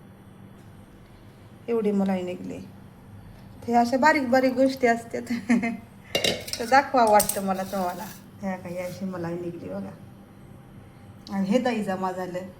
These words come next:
पातेलं मोकळं झालं, संध्याकाळी दूधवाला आलं की मस्त घासून घुसून आपलं ठेवायचं. तर चला, अशापैकी खिचडी झालेली पण आहे आणि आता हे काही दोघांना सुद्धा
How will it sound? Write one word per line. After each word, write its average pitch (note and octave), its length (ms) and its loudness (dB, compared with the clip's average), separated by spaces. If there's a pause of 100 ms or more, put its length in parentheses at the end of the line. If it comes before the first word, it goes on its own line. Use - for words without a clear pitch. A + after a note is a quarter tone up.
(380)
पातेलं B3+ 360 4
मोकळं C4 340 2
झालं, C4+ 240 2
संध्याकाळी C4 420 2
दूधवाला A#3+ 400 4
आलं G#3+ 180 4
की G#3+ 100 -6
मस्त B3 300 -4
घासून A#3+ 480 2
घुसून A#3+ 280 -2
आपलं A3+ 200 -2
ठेवायचं. A3 560 -2 (2250)
तर A#3 60 0
चला, C4 340 6 (1080)
अशापैकी A3 540 0 (100)
खिचडी A3 420 0 (800)
झालेली A3 360 4
पण A#3+ 200 0
आहे A#3 340 2 (560)
आणि A3 300 0 (1080)
आता G3+ 200 -6
हे F#3+ 40 0
काही G3 220 0
दोघांना G3+ 420 0
सुद्धा G#3+ 260 -4